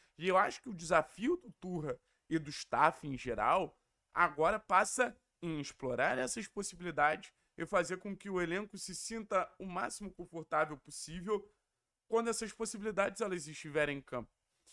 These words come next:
E hoje eu acho que tiveram cinco notícias pra gente comemorar.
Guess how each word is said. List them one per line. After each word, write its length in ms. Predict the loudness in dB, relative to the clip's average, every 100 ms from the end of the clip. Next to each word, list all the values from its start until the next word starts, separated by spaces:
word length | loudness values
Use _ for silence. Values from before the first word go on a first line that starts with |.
| -20 _ _
E 80 | -2
hoje 180 | -2 0
eu 60 | -4
acho 160 | -8
que 120 | -18 -20 _
tiveram 340 | -12 -4 -2 -2
cinco 460 | -8 -10 -10 -8
notícias 680 | -8 -8 -10 -14 -14 -16 -20 _ _ _ _ _ _
pra 180 | -2 0
gente 240 | 0 -8
comemorar. 600 | -12 -8 -6 -2 -2 -4